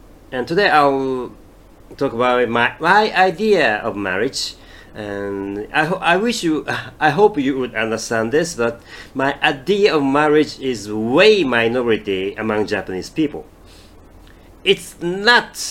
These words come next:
standard idea.えー、ということで、今日はですね、あのー、結婚について、えー、これ前から話はしようと思ってたんですが、話をしようと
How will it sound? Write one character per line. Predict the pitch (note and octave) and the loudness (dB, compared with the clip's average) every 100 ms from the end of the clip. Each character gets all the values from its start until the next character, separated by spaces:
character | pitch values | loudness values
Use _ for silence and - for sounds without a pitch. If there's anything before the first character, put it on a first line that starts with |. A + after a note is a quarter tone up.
| - - - - | -12 -18 -20 -18
standard | - - C3 G#2+ F#2+ F2 D#2 - - - | -16 -4 -2 0 -4 -6 -10 -20 -20 -14
idea. | A2 F#2+ G2 F#2 E2 E2+ - - - - - - - - | -10 -10 -8 -10 -12 -16 -20 -20 -20 -20 -20 -20 -20 -6
え | D3 D3 C#3 C#3 C3+ | -2 2 4 4 2
ー、 | |
と | E3 | 0
い | E3+ E3+ | 2 2
う | |
こ | E3 | 2
と | C#3+ | 0
で、 | A2+ B2 - | 2 0 4
今 | G#3+ | 8
日 | G3 | 8
は | A#2 | 6
で | F#2+ | 2
す | - | 0
ね、 | A2 A#2 - - | 0 0 -2 -10
あ | A#2 | -6
の | A2 A2+ A2 A2 A2 | -2 0 0 0 -2
ー、 | |
結 | A2 C#3+ | -4 -6
婚 | - F#3+ F#3 | -2 0 0
に | |
つ | F3+ F3+ | -2 -2
い | F3 | -2
て、 | - F#3+ F#3 - - | 2 0 0 -4 -8
え | C3+ B2+ B2+ B2 B2+ C3 | -4 -2 0 0 -2 -4
ー、 | |
こ | - D#3 | 0 0
れ | |
前 | D3 F#3 C4+ C4+ | 4 4 2 2
か | A3 | 4
ら | E3+ | 4
話 | C#3+ D3 C#3+ F3+ | 2 -2 -2 2
は | B2 | 0
し | - - | 0 -6
よ | B2+ C3 | -2 -2
う | |
と | B2+ B2+ | -2 -4
思 | A#2+ | -4
っ | B2 | -8
て | - - G#2 | -12 -6 -4
た | F#2+ | -2
ん | F2+ E2 | -4 -8
で | E2 | -12
す | - | -8
が、 | F#2 G2+ - | -6 -6 -6
話 | G2+ G2+ F#2 G2 | -10 -8 -8 -8
を | F2 F2 - | -8 -10 -14
し | - - G2 | -14 -8 -4
よ | F#2+ | -4
う | F#2 | -4
と | - F3 | -4 -6